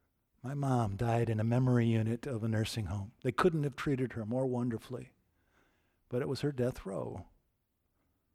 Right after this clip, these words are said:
Prisons may be of several kinds. And so we know what Paul's talking about, right? We, we know what Dietrich Bonhoeffer's talking about, Martin Luther King, Alexander Solzhenitsyn,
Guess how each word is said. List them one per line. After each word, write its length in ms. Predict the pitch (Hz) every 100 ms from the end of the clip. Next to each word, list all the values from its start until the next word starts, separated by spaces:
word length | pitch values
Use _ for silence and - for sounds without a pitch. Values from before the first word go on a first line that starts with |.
| _ _ _ _ _ _ _ -
Prisons 580 | - 123 117 117 107 -
may 140 | 120
be 180 | 117 117
of 100 | 110
several 360 | - 117 104 101
kinds. 640 | 95 110 101 117 - - - _ _ _ _ _ _ _ -
And 120 | 143
so 320 | - 196 185 - -
we 120 | - 190
know 160 | 214
what 180 | 214 202
Paul's 240 | 202 190
talking 420 | - 214 202 - 135
about, 300 | 117 120 120
right? 220 | 170 220 - -
We, 140 | 214
we 280 | 226 180 214
know 200 | 233 233
what 180 | 214 143
Dietrich 320 | 208 - 156
Bonhoeffer's 540 | 170 214 180 147 139
talking 360 | - 139 - 127
about, 280 | 117 117 - - -
Martin 360 | 165 196 208
Luther 260 | 202 196 180
King, 400 | - 196 170 110 - -
Alexander 500 | 165 208 160 196 185
Solzhenitsyn, 840 | 151 170 170 160 175 214 - 117